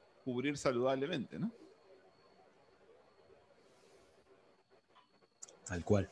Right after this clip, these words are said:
Speaker 2: tal cual, tal cual. Y, Ignacio, ¿qué te parece si dejamos unas preguntas? ¿Sí? Porque de
Speaker 1: Ok,
Speaker 2: hecho,
Speaker 1: sí.
Speaker 2: has-, esto ha sido una conversación bastante interesante para, para generar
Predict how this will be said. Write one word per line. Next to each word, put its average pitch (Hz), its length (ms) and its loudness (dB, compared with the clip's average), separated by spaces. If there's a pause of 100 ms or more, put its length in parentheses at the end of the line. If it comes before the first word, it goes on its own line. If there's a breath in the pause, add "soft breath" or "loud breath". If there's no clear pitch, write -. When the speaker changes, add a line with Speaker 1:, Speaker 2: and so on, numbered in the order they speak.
(160)
Speaker 2:
tal 101 100 -2
cual, 104 140 2
tal 101 120 4
cual. 101 200 2 (1400 soft breath)
Y, 143 240 10
Ignacio, 180 220 10
¿qué 175 60 8
te 190 60 8
parece 185 220 10
si 113 680 10 (260)
dejamos 143 300 12
unas 180 180 12
preguntas? 104 680 12
¿Sí? 127 160 10
Porque 127 200 10
de 127 80 12
Speaker 1:
Ok, 135 60 12
Speaker 2:
hecho, 170 200 12
Speaker 1:
sí. 127 140 8
Speaker 2:
has-, 127 200 2
esto - 180 4
ha - 20 4
sido 165 200 10
una 165 200 8
conversación 139 300 8
bastante 147 380 6
interesante 139 500 6
para, 120 240 10
para 110 180 10
generar 120 520 6